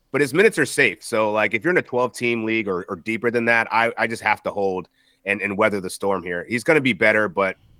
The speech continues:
like all rookie guards, they're gonna struggle with efficiency, turnovers, and kinda acclimating to the game. And he, remember, he's super young. Like, Kyrie Irving didn't play well his first four games in the league either. So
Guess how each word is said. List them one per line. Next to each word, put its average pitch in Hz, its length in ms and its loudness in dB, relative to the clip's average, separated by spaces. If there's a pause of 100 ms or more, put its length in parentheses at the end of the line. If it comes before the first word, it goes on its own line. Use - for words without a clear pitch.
like 120 240 0
all 127 180 4
rookie 110 300 -2
guards, 95 440 0
they're 95 140 -6
gonna 95 180 -8
struggle 98 320 -2
with 92 100 -4
efficiency, 104 460 -8
turnovers, 98 680 -2 (360)
and 98 100 -2
kinda 107 200 -2
acclimating 101 380 0
to 98 60 -4
the 87 80 -12
game. 98 260 0
And 92 80 -6
he, 98 160 -6
remember, 113 300 -2
he's 90 280 -10
super 123 420 0
young. 101 360 0 (280)
Like, 95 180 -2
Kyrie 135 300 4
Irving 117 260 4
didn't 104 220 -2
play 101 200 0
well 95 260 -2
his 98 180 -6
first 92 260 -6
four 90 200 -6
games 87 260 -8
in 92 60 -10
the 90 80 -6
league 87 260 -8
either. 78 320 -10
So 92 380 -6